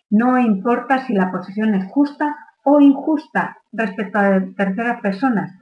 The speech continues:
sino que lo que se trata es de dar una tutela urgente a un poseedor que está siendo molestado en su posesión. Por lo tanto,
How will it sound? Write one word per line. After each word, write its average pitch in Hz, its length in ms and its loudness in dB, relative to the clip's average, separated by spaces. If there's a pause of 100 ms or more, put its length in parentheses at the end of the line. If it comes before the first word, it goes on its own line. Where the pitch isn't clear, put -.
(280)
sino 254 420 2 (320)
que 233 280 -2 (180)
lo 202 180 2
que 214 100 -4
se 247 140 -4
trata 226 260 -4
es 196 80 -4
de 190 100 4
dar 196 200 4
una 185 260 2
tutela 202 380 -2
urgente 233 640 -4 (300)
a 175 120 0
un 214 160 2
poseedor 226 580 -6
que 196 80 -2
está 190 260 -6
siendo 233 500 -4
molestado 247 1000 2
en 233 280 -6
su - 280 -8
posesión. 190 500 -8 (1600)
Por 220 160 4
lo 220 140 4
tanto, 202 480 2